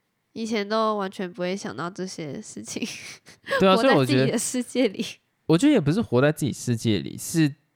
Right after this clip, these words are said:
Speaker 2: 你给自己的约束太多了，就是要勇敢去 try 啊。你现在已经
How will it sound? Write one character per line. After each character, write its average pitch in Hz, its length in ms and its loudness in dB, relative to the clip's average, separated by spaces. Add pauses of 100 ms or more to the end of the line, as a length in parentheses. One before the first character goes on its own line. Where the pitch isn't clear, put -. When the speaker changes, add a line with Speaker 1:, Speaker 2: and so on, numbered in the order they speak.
(600)
Speaker 2:
你 120 380 4
给 113 240 2
自 165 140 -2
己 120 160 4
的 101 160 2
约 123 340 4
束 113 280 -2
太 107 240 -2
多 - 360 -10
了， 143 160 -10 (220)
就 185 100 0
是 196 140 0
要 196 240 2 (100)
勇 123 240 2
敢 123 180 0
去 147 120 -4
try 147 480 -2
啊。 135 300 -6 (540)
你 156 120 2
现 190 160 0
在 185 60 2
已 147 120 0
经 147 260 -2